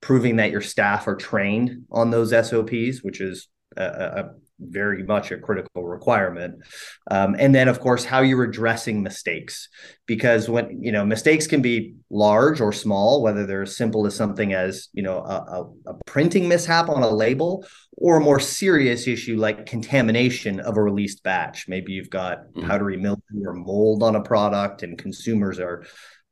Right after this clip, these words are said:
Speaker 1: are ingesting that in, in some way, shape, or form. So those are real issues that can have a material effect on your bottom line, you know, via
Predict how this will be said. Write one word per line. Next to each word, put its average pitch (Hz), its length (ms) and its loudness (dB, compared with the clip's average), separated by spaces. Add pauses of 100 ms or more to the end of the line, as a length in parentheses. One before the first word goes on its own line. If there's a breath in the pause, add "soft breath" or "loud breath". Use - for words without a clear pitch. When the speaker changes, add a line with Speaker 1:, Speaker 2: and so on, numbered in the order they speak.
(100)
Speaker 1:
are 92 220 -2
ingesting 107 640 0
that 85 280 -8 (100)
in, 92 160 -6
in 92 160 -6
some 92 260 -4
way, 90 140 -6
shape, 87 280 -8
or 85 80 -10
form. 80 380 -12 (560 soft breath)
So 107 560 4
those 165 200 6
are 202 100 6
real 151 380 6
issues 180 440 -2
that 117 160 2
can 127 120 -4
have 117 220 0
a 117 40 -2
material 113 800 2
effect 120 420 0
on 110 120 -2
your 104 100 -4
bottom 95 380 -2
line, 92 560 -2 (100)
you 101 100 -6
know, 92 200 -6
via 92 480 -4